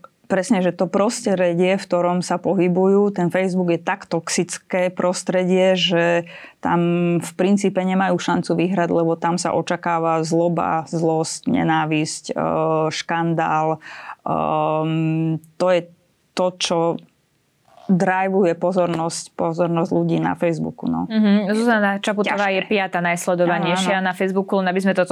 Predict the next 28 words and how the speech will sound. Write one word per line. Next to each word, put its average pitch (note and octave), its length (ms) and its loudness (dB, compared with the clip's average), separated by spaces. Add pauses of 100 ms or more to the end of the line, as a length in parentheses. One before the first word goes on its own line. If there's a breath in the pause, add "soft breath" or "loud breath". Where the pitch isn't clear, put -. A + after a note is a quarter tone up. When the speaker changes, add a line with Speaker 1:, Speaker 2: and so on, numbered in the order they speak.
(140)
Speaker 2:
teda F#3 240 0
nezabudli F#3+ 480 0
povedať, G3 320 0
po F#3 160 0
nej F#3+ 160 2
myslím, G3 240 0
že G3+ 80 -2
Peter F#3 320 -2
Pellegrini. F3+ 640 0 (320 loud breath)
Prečo A#3+ 240 0
sú B3+ 160 0
títo G3 240 -2
politici F3+ 560 -2 (240 loud breath)
tam F#3+ 160 -2
najúspešnejší? E3+ 1200 -4
Má F3 160 -2
byť B3 160 -4
tá B3+ 80 0
politická A3 560 -2
kampaň G3+ 320 -2
takáto A3 480 -2
polarizujúca? G3 1040 2 (880 loud breath)
Speaker 1:
Politická - 480 -2
kampaň G#3+ 400 2
je - 80 -2
asi G#3 160 0
vždycky E3+ 400 0
polarizujúca, E3+ 880 0